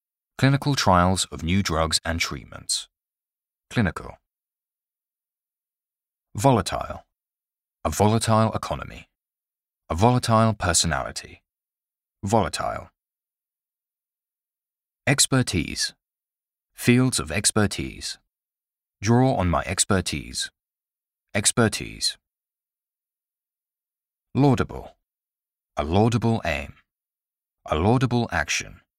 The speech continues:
Laudable. Elicit. Elicit a response from the audience.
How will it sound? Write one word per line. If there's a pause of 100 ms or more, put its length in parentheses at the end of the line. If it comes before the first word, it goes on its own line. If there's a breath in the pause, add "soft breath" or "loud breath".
(640)
Laudable. (2250)
Elicit. (840)
Elicit
a
response
from
the
audience.